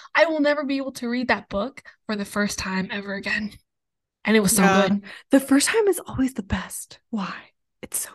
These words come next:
Speaker 2: good.
Speaker 1: It's really
Speaker 2: Unless
Speaker 1: so good.
Speaker 2: I feel like the first time you read a book is always the best, but then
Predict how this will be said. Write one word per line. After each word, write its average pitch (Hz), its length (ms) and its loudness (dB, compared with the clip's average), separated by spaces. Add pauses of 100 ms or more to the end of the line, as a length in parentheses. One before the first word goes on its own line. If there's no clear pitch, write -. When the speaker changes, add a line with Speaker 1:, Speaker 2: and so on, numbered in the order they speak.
Speaker 2:
good. - 100 -14 (2000)
Speaker 1:
It's - 160 -6
really 247 280 6
Speaker 2:
Unless 269 180 2
Speaker 1:
so 214 220 0
good. 202 460 0 (440)
Speaker 2:
I 220 80 2
feel 254 180 4
like 285 160 4
the 285 80 0
first 202 280 -6
time 220 140 2
you 214 140 4
read 180 200 -2
a 180 60 -2
book 175 520 -2
is 214 120 -4
always 220 260 0
the 220 100 -2
best, 220 380 -2
but 190 160 -6
then 180 340 -4